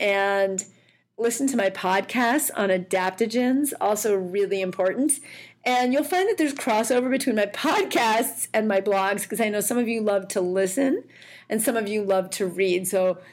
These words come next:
you'll find a lot of crossover in both, but pick the medium that you enjoy.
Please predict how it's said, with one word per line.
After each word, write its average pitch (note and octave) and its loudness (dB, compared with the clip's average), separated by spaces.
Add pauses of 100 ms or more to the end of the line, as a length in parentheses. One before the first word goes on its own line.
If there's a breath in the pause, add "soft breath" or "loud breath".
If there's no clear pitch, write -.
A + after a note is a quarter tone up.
(340 loud breath)
you'll G#3 2
find B3 0
a A3 2
lot F#3+ 2
of F#3 0
crossover F#3+ 0
in F#3 -4
both, F3 0
but F#3+ 0 (200)
pick - -2
the G#3+ 0
medium F#3+ 0
that F3+ -4
you F#3 2
enjoy. F3+ 0